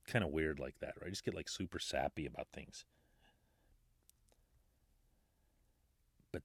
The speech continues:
this, leaving the stadium, leaving P N C Park, th-, this was different. This was different. This portion of Daily Shot is brought to you by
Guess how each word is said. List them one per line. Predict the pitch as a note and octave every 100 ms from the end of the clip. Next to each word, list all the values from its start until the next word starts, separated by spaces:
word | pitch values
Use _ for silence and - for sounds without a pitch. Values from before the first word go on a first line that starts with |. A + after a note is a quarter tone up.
| -
this, | F#3+ F#3 - - - - - - - - - _ _ _ - -
leaving | B2 A#3 G3+ C3+ F#2 C#2
the | -
stadium, | - - A2+ G#2+ D#2+ - - _ _ _ _ - -
leaving | C3+ G3+ E3+ A2
P | - G#2
N | G2
C | F2 - E2+
Park, | - F#2 D2+ - - - _ _ _ _ _ _ _ _ _ _ _ _ G2
th-, | G2 - A2+
this | D#3 -
was | C3+ D#2+
different. | F2+ E2+ - - - - - _ _ _ _
This | B2+ B2
was | A2+ E2
different. | F#2 E2 - - - -
This | F3
portion | - D#3 D#3 - A2
of |
Daily | F2 G2+ F#2+
Shot | F2 - F#2+ E2+
is | D#2+ - - - - - - -
brought | A2 G#2+ A2
to | G2+
you |
by | F2 F2 E2+